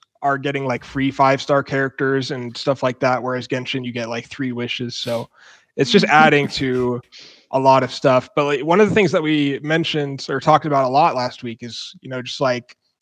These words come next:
Speaker 1: does the company actually owe the fans anything, considering the game is technically free, even though people spend absurd amounts of money on it? Like,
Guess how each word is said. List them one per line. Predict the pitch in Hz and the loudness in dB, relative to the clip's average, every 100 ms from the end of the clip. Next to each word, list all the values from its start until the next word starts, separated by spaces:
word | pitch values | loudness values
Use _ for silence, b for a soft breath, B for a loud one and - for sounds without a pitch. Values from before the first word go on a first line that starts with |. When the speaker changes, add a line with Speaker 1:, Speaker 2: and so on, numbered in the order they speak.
| _ 123 | _ -8
Speaker 1:
does | 135 135 135 139 127 | 2 4 4 0 -4
the | 147 | -8
company | - 147 139 135 | 0 -2 -2 -6
actually | 127 135 - 139 123 | -4 -4 -4 -6 -4
owe | 131 135 | -4 -4
the | 127 | -6
fans | 143 143 135 | -6 -6 -6
anything, | 135 123 120 120 110 107 _ | -8 -10 -12 -14 -14 -16 _
considering | - 139 147 139 | -10 -6 -2 -2
the | 135 | -2
game | 127 135 | -4 -4
is | 127 | -6
technically | - - - 175 127 | -8 -8 -6 -6 -6
free, | 127 131 123 | -8 -8 -6
even | 131 127 135 | -6 -8 -8
though | 131 | -8
people | - 139 131 | -6 -6 -6
spend | - 143 127 123 - _ _ - | -6 -6 -4 -10 -14 _ _ -8
absurd | 123 - - 180 160 | -8 -2 4 4 4
amounts | 139 127 - | 2 -2 -4
of | 131 | -4
money | 127 127 113 | -4 -4 -6
on | 104 104 | -10 -10
it? | 107 - b b b b b b b _ - | -12 -14 b b b b b b b _ -4
Like, | 123 123 - | 0 0 -2